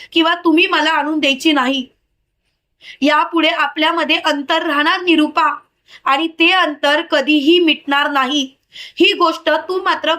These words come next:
कायम लक्षात ठेव." तेव्हा मात्र निरूपाच्या डोळ्यात पाणी आलेलं असतं. तुम्हाला काय वाटतं मित्रांनो, सत्यजितच्या हातून अशी कोणती गोष्ट चुकीची घडलीये की ती निरूपा मीराला सांगत नाही, पण मीरा सत्यजित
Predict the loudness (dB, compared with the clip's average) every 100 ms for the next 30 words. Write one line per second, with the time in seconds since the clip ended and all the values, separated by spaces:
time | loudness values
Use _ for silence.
0 | 0 0 0 0 -2 0 -4 0 0 0
1 | 0 0 0 0 0 0 -2 -4 -18 -2
2 | 2 4 2 0 0 -2 2 2 0 -4
3 | -2 -2 0 0 2 0 -2 -2 -2 -2
4 | -6 -14 -2 0 2 -2 -2 -2 0 -2
5 | 0 -2 0 0 -2 -2 -2 -4 -2 -4
6 | 0 -2 0 0 0 0 0 -2 -4 -4
7 | -2 0 0 -2 -2 -4 -2 -2 -4 -8
8 | -20 -20 -4 -4 0 -2 0 0 0 0
9 | -2 -2 _ _ -14 -2 0 0 2 2
10 | 2 2 0 0 0 2 2 0 -2 -2
11 | -2 -2 0 0 0 -2 2 2 4 2
12 | -2 -12 -10 -4 -2 -2 -2 0 -2